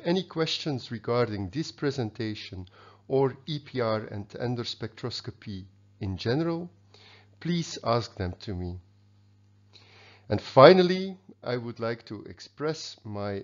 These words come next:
sincerest wish to see you all in Ghent in the summer of twenty twenty-two for the next dim conference, EuroDIM twenty twenty-two,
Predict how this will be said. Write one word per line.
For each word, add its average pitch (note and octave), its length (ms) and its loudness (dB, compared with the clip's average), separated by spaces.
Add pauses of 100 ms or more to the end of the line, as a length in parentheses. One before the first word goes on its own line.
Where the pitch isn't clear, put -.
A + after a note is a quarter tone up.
sincerest A#2 880 -10
wish - 460 -4
to - 100 -10
see - 280 -8
you E3+ 260 -2
all A#2 480 0
in F#2 240 -6
Ghent C#3 600 -2
in A2+ 140 -6
the G2 60 -8
summer C#3+ 520 -2
of G#2 260 -12
twenty D#3 400 0
twenty-two E3+ 720 -8 (540)
for D3 140 8
the B2+ 140 2
next - 500 0 (100)
dim C3 300 4
conference, F#2+ 840 -2 (180)
EuroDIM C3+ 720 0 (400)
twenty A2 400 -2
twenty-two, F#2 640 -10